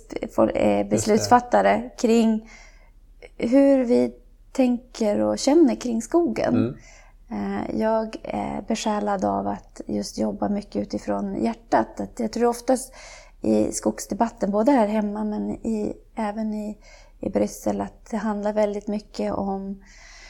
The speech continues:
Speaker 1: att man tittar på antingen att man gottar ner sig i de här rapporteringen och siffrorna och hur vi liksom, att det blir,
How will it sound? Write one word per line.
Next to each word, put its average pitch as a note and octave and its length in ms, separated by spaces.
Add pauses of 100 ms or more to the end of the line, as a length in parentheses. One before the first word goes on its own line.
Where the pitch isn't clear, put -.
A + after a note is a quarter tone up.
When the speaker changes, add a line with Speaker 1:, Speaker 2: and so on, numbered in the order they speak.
(1120)
Speaker 1:
att B3 180
man A3 140
tittar A3 360
på A3 280
antingen B3 540
att A#3 120
man G#3+ 240 (240)
gottar G#3+ 360
ner G#3+ 220
sig G#3 220
i - 40
de G3+ 160
här G3 240
rapporteringen G3+ 920
och G3 100
siffrorna A3 580
och F#3+ 60
hur G3+ 160
vi G3 400
liksom, G3+ 340
att F#3+ 160
det - 80
blir, G3+ 400